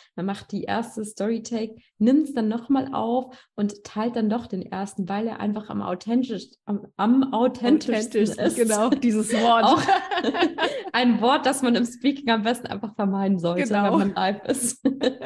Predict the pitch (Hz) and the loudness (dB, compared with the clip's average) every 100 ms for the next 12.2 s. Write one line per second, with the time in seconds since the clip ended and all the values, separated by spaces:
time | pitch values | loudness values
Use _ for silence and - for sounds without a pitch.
0 | - - 453 415 381 - _ _ _ 214 | -12 -8 -6 -6 -8 -16 _ _ _ 0
1 | 208 - 214 233 220 220 - 220 208 247 | 0 0 0 2 0 -4 -2 -4 -2 -2
2 | 254 240 220 220 220 254 262 240 320 277 | -2 0 -2 -2 0 -2 0 -2 -2 -2
3 | 247 302 - - 254 226 220 - 220 208 | -4 -6 -10 -8 -4 -4 -6 -6 -2 0
4 | 240 220 208 233 - 208 208 208 190 196 | 0 0 0 -2 -2 -2 0 -2 -6 -6
5 | 202 - 185 196 190 202 - 202 202 202 | -8 -10 -10 -8 -6 -8 -2 -2 -2 -6
6 | 180 190 196 185 196 - - 202 202 240 | -6 -8 -6 -6 -6 -10 -6 -2 0 -2
7 | - _ _ _ - 202 202 208 208 - | -6 _ _ _ -6 -2 0 0 -2 -6
8 | 196 202 247 349 302 294 254 220 214 240 | -10 -6 -4 -2 -4 -2 -2 0 0 -2
9 | 269 262 214 214 214 202 - 247 247 247 | -2 -2 -2 -2 -4 -4 -4 -4 -4 -6
10 | 190 175 190 196 - 208 - 262 240 220 | -8 -8 -10 -10 -8 -8 -6 -8 -2 -2
11 | 233 - _ - 175 185 196 208 240 262 | -4 -12 _ -10 -6 -4 -2 0 0 -2
12 | - | -8